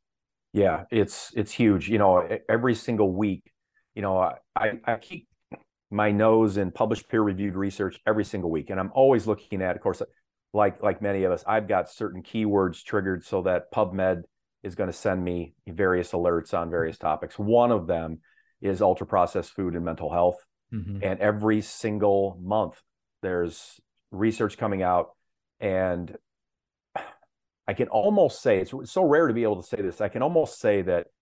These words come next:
Speaker 1: uniformly across the board, there isn't a single thing good if ultra-processed food intake is high with regard to mental health. Nothing. It's always negative. It's just to what degree is it negative?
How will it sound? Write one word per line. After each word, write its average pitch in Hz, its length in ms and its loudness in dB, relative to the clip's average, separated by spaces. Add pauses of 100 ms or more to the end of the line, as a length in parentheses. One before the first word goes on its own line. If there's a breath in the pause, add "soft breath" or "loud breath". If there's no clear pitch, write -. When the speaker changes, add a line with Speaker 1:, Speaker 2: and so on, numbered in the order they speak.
(440)
Speaker 1:
uniformly 135 760 0
across 120 380 0
the 107 100 -8
board, 98 300 2
there 98 200 -4
isn't 90 200 -12
a 87 60 -6
single 127 420 -2
thing 95 480 -6
good 127 400 2 (680)
if - 120 -6
ultra-processed 113 800 2
food 101 300 0
intake 113 440 -4
is 85 100 -12
high 76 440 0 (220)
with 98 140 -8
regard 92 280 0
to 92 80 -12
mental 87 260 -4
health. 82 300 -2 (160)
Nothing. 110 540 -2 (160)
It's 110 300 -4
always 160 540 4 (140)
negative. 123 600 -2
It's 95 160 -6
just - 260 -6
to 113 80 -2
what 101 300 0
degree 104 420 -2
is 87 120 -4
it 80 100 -6
negative? 78 400 -8